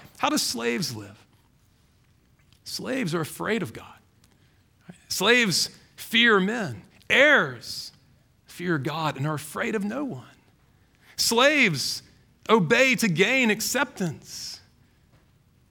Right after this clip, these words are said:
They're, they're always struggling and striving to, to get something they don't have. They're, they're serving, right, because they have to.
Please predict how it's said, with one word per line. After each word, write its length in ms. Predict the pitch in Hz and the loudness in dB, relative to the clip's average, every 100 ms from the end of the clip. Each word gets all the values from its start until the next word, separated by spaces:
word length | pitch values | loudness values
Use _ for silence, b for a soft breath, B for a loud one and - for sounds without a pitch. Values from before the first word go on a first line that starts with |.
| _ | _
They're, 160 | 160 - | -8 -2
they're 140 | 247 | 4
always 260 | 262 269 196 | 6 6 4
struggling 540 | - 247 254 240 214 | 2 4 4 4 4
and 120 | 190 | 4
striving 920 | - - - 214 220 262 254 196 156 143 | 2 -2 -4 -4 2 2 4 2 0 2
to, 220 | 185 170 B B | 2 2 B B
to 80 | - | -2
get 240 | 147 262 185 | 2 2 4
something 320 | 226 214 208 | 2 2 4
they 100 | 196 | 4
don't 220 | 247 196 | 4 0
have. 400 | - 226 226 180 | 0 2 2 2
They're, 260 | 196 202 196 | 0 0 2
they're 160 | 208 | 2
serving, 840 | - - 247 262 285 247 214 156 110 B B B B | 0 0 2 4 4 2 2 2 -2 B B B B
right, 100 | 208 | -2
because 200 | 208 196 | 2 4
they 120 | 226 | 4
have 340 | 175 226 247 - | 2 -2 -4 -6
to. 340 | 214 175 117 | -4 -4 -6